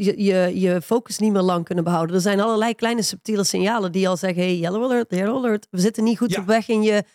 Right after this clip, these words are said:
Speaker 1: in je gezondheid."
Speaker 2: Precies,
Speaker 1: En zo
Speaker 2: ja,
Speaker 1: gaat het in
Speaker 2: het
Speaker 1: relaties
Speaker 2: grote
Speaker 1: ook.
Speaker 2: probleem is daar, ehm, het probleem is niet dat je off track bent. Het probleem is niet dat je yellow alert ziet.
Speaker 1: Mhm,
Speaker 2: Maar als je oplet
Speaker 1: precies.
Speaker 2: in je leven,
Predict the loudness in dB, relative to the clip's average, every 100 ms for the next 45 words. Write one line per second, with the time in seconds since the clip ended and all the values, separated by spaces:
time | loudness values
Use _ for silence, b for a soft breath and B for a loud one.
0 | b 0 2 2 0 0 0 0 2 2
1 | 4 2 2 0 0 2 2 2 0 0
2 | 0 0 2 0 -2 -6 -6 -6 -6 -6
3 | -4 -4 -6 -10 _ -4 -2 -2 -4 -4
4 | -2 -2 -2 -6 -6 -6 -6 -10 -8 -4
5 | -4 -4 -8 -4 -4 -2 -6 -14 -8 -6
6 | -6 -10 -12 -14 -14 -4 -2 -2 -2 -4
7 | -4 -8 -8 -6 -4 -2 -2 -2 -4 -6
8 | -2 -2 -2 0 0 -2 -4 -10 -16 -20
9 | -20 _ _ _ 0 2 2 0 0 2
10 | 4 2 0 -4 -2 0 0 -4 -8